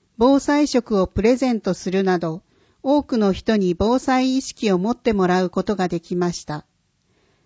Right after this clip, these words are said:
また、イベント終了後、南区クリーンアップ作戦として会場付近の清掃も行いました。南区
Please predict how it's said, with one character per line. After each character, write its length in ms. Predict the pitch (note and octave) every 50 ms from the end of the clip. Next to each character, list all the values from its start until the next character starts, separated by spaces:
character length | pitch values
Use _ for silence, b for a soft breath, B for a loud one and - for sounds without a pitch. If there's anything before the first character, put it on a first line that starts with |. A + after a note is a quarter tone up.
| _ _ _ _ _ _
ま 140 | - G#3+ A3
た、 280 | - - F#3 F3+ F3 - _ _ _
イ 100 | - G#3
ベ 160 | G3+ B3 C4 C4+
ン 80 | C#4
ト 160 | - - C4+
終 300 | B3+ - - B3 B3 A#3
了 280 | A3 A3+ A3 A3 G#3+ G3+
後、 300 | F#3+ G3 F#3+ F#3+ - _ _ _ _ _ _ _ _ _ _ _ _ _ _
南 440 | - G#3+ A3+ A#3+ C#4 C#4+ C#4 D4 C#4
区 160 | - A3+ G3+
ク 160 | - - G#3+
リ 320 | G3+ B3 C#4 C#4 C#4 C#4 C4+
ー 40 | C4
ン 60 | C4+
ア 40 | C4+
ッ 40 |
プ 200 | - _ - C4+
作 280 | B3 - C4+ C4 - -
戦 340 | - - F#3 E3+ D#3+ D3+ - _ _ _ _ _
と 120 | - A3+ A3+
し 180 | - - -
て 280 | - G#3+ G3 G3 G3+ _ _ _ _ -
会 260 | - B3 C4 C#4 C4
場 260 | A#3+ C#4 C4 C4 C4
付 140 | B3+ - -
近 280 | - C4 A#3+ A3 G3+
の 120 | F3+ E3+ E3+
清 240 | - - G#3 G#3 A3
掃 300 | A3 - A3+ A3 G#3+ G#3
も 200 | G3+ G3+ G3+ -
行 260 | G#3+ G3+ - G#3 G3 F#3+ F#3 F#3
い 80 | F#3+
ま 140 | F#3 F#3 F#3
し 140 | F#3 - -
た。 240 | - D#3 D#3 F3 _ _ _ _ _ _ _ _ _ _ _ _ _ _ _ _ _ _ _ _ _ _ _ _ -
南 440 | G3 G#3 A3+ B3+ C4+ C4 B3+ C4
区 320 | C4 - - F#3 E3 E3